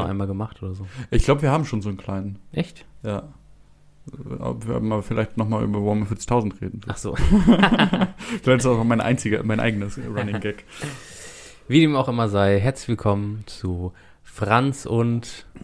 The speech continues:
Speaker 2: Chumba.
Speaker 1: Chumba.
Speaker 2: <laughs> Freund.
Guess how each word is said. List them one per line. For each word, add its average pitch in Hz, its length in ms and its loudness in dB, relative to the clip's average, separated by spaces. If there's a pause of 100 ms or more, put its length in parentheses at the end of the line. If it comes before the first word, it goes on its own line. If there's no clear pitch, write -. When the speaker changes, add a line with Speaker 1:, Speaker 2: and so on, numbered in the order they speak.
(640)
Speaker 2:
Chumba. 127 760 -4 (160)
Speaker 1:
Chumba. 151 580 6 (360)
Speaker 2:
<laughs> - 360 -20
Freund. 92 560 -6